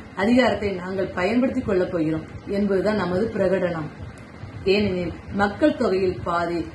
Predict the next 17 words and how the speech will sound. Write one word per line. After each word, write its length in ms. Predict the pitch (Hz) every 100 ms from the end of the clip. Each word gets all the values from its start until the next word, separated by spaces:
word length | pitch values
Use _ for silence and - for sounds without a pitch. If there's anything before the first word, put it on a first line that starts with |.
| -
பெண்களாக 540 | 220 220 214 214 226 302
இருக்கிறோம். 540 | 277 226 - 180 160 - - -
ஆண்கள் 500 | 175 180 247 262 -
பெருமளவில் 680 | 202 190 233 214 220 262 233
இருந்த 280 | 185 185 175 165 - - -
பல 160 | 220 269
துறைகளில் 680 | - 247 220 180 165 175 156 - -
பெண்கள் 420 | 220 247 247 214
சிறிய 340 | - 247 285 285
அளவில் 300 | 220 208 185
இருந்த 260 | 170 170 165 160 - - 196
நிலை 280 | 185 202 180 - -
இப்போது 420 | 214 - 247 196 262
மாறி 300 | 220 214 262
வருகிறதல்லவா? 680 | 247 254 254 262 277 311 262 - - - - -
அதுபோலதான் 720 | 196 226 208 208 185 185 226 - - -
அரசியலிலும் 720 | 226 254 269 240 190 196 196